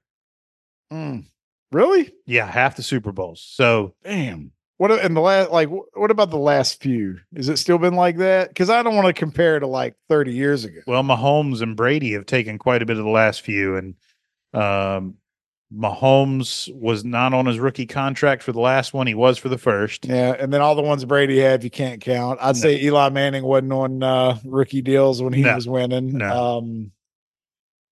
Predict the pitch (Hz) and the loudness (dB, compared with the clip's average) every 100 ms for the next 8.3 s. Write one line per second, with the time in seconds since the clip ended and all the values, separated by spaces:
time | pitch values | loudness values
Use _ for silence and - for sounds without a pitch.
0 | - 131 135 135 135 135 135 135 131 117 | -12 -6 0 0 2 0 0 -2 -4 -6
1 | - _ _ _ - 156 180 175 139 117 | -12 _ _ _ 0 4 6 4 2 2
2 | 104 95 92 120 143 151 151 - 160 143 | 0 -2 -2 2 2 2 0 0 0 0
3 | 143 131 123 127 123 127 135 120 123 120 | 2 0 2 0 0 -2 -4 0 0 0
4 | 113 120 110 104 98 98 90 110 - 120 | -4 -4 -4 -4 -6 -8 -6 -6 0 0
5 | 107 - - 170 185 240 233 202 160 - | 0 -2 -6 0 2 4 4 2 2 2
6 | 190 180 135 117 120 117 113 117 117 120 | 2 2 2 0 -2 -4 -2 -2 0 0
7 | 131 147 139 131 123 117 117 117 92 82 | 0 2 2 2 2 2 4 4 2 -4
8 | 82 85 | -12 -10